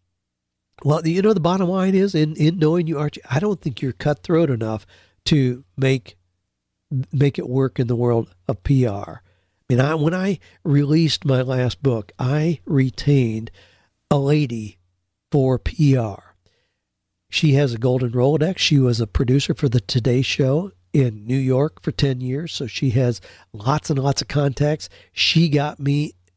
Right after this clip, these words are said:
interviewed on C B S The Early Show. She got me on with Chris Matthews, uh, Hardball, and she got me lots of high-profile interviews like that. That's what I paid her for as a P R person.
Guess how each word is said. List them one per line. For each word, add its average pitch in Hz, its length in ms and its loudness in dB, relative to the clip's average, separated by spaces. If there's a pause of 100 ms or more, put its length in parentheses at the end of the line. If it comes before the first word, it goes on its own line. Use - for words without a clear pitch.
(120)
interviewed 151 640 2
on 127 440 0 (180)
C - 240 0
B 135 180 -2
S 131 160 -2
The 123 180 -2
Early 139 240 4
Show. 190 360 0 (220)
She - 240 2
got 135 260 0
me 135 160 -2
on 127 240 -2
with 120 180 -4
Chris - 300 -4
Matthews, 139 680 -2 (500)
uh, 117 180 -16
Hardball, 147 720 2 (600)
and 139 160 -2
she - 140 -2
got 151 180 0
me 135 140 -4
lots 147 640 -6
of 107 120 -8
high-profile 156 960 -2
interviews 127 460 0
like 110 160 -2
that. 107 180 -2
That's 147 340 0
what 160 140 2
I 147 140 0
paid 143 420 2 (260)
her 131 240 2
for 120 460 -2 (260)
as 131 140 0
a 131 60 -8
P 135 200 2
R 113 160 0
person. 110 520 -4